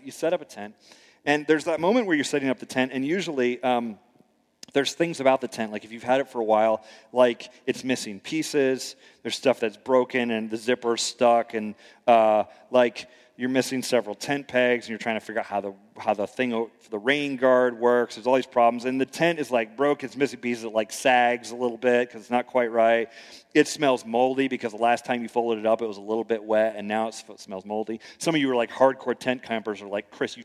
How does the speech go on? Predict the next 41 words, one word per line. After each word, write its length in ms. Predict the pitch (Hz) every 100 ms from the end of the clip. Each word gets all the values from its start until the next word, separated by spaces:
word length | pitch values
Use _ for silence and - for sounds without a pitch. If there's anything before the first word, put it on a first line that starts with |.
| -
don't 200 | 101 -
fold 180 | 107 104
up 140 | 95
a 40 | 95
wet 300 | 104 104 -
tent. 280 | - 104 -
You 80 | 107
just 200 | 104 -
don't 220 | 107 - -
do 80 | 143
that, 300 | 104 101 - - -
you 100 | - 127
dirty 280 | 139 127 117
person." 440 | - 170 - 110 107 - - 143
Um, 460 | 139 123 117 110 - - - - _ _ -
but 500 | 214 190 - - -
that's 200 | 196 208
the 60 | 196
way 100 | 220
it 60 |
is, 100 | 262
and 160 | 165 139
Paul 340 | 202 220 233
makes 260 | 226 185 -
that 160 | 160
analogy 420 | 143 139 131 139 143
and 80 |
says, 280 | - 147 135
"Your 140 | 147 180
body's 460 | 139 127 165 165
kinda 220 | - 139
like 180 | 143 143
a 20 |
tent." 340 | 156 175 185 110 _ _ _ _ _ _ _ _ _ _ -
It, 320 | 117 - -
uh, 420 | 113 101 95 95
sags 460 | - 123 135 147 147
in 100 | 165
the 80 |
middle 340 | 170 175 196 190 -
eventually. 640 | 156 170 - 170 170 170